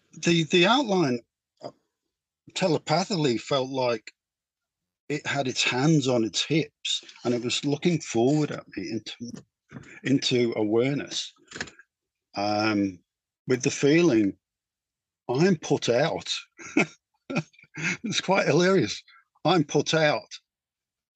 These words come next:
Yeah, you know, it, 'cause it all fits in <laughs> with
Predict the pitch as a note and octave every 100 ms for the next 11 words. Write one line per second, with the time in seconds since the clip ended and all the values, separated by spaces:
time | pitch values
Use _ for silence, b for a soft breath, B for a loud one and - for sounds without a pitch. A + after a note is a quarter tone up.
0 | _ - E3+ E3+ F3 E3 D3+ D3 D3 _
1 | _ _ _ _ _ _ _ - C3+ F#3
2 | F3+ F3 - D3+ - D#3 E3 C3+ A2+ E3+
3 | -